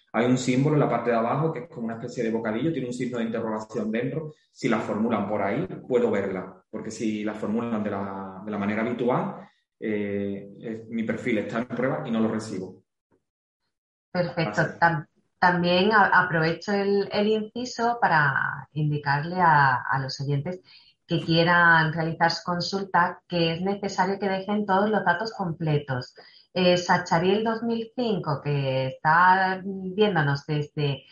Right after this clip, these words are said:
Speaker 2: el canal YouTube de, de Radio Mantra,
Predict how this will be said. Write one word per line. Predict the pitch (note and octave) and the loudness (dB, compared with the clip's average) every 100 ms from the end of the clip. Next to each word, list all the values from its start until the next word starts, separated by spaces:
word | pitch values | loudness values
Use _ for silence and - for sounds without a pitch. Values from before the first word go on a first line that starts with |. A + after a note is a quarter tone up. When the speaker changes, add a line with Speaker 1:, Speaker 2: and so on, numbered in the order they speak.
| - _ _ | -20 _ _
Speaker 2:
el | F3 E3 D#3+ D3+ D3 C#3+ C3+ C3 - C#3 | 2 2 4 2 2 2 0 -4 -10 -6
canal | D3+ C#3+ D#3 E3+ | -2 2 2 0
YouTube | F3+ - A3 - | -4 0 0 -2
de, | D#3 D#3+ D3+ D3 C#3+ | -2 0 0 0 -2
de | C#3+ | -4
Radio | C#3 E3+ F#3+ | -4 -2 2
Mantra, | G#3 G#3+ G#3+ G3 G3+ | 4 4 2 2 0